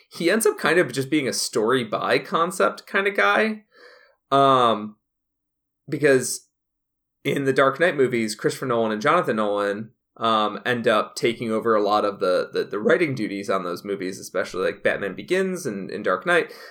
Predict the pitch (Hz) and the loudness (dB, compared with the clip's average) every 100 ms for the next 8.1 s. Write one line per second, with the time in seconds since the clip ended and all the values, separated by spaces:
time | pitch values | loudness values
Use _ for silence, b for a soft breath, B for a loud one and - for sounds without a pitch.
0 | B - 117 113 113 117 113 113 117 107 | B 0 0 2 0 -2 -4 -2 -2 -2
1 | 104 98 107 - 170 156 123 117 107 104 | -4 -4 -4 -2 2 4 2 0 -2 -2
2 | - 101 92 98 104 104 101 - 76 - | -4 -4 -6 -10 -8 -8 -6 -4 -6 -6
3 | _ - - - - - _ - 160 160 | _ -8 -8 -8 -18 -20 _ -2 0 4
4 | 226 196 160 156 147 120 110 95 92 117 | 4 6 4 2 0 -2 -2 -2 -4 0
5 | 123 101 147 165 147 139 135 127 120 117 | 2 4 4 4 4 2 4 6 6 6
6 | 113 120 117 110 - 120 120 143 147 127 | 4 2 0 0 0 0 4 4 4 4
7 | 104 104 104 - _ _ - 160 127 110 | 4 2 -2 -6 _ _ -10 -2 -2 -2